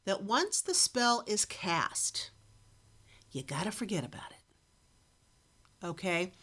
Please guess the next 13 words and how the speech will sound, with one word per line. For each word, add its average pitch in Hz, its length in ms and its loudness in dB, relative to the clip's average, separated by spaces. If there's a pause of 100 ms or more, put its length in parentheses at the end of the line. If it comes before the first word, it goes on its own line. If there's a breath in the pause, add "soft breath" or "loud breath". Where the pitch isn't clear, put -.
(440 loud breath)
When 208 160 0
you 220 180 0
obsess - 1000 2 (600)
over 214 300 2
a 269 40 0
spell 240 440 4
that's 180 160 -2
been 202 180 -4
cast, - 680 -2 (720 loud breath)
what 202 280 0
you're 202 100 2
doing 196 560 0
is 143 460 -2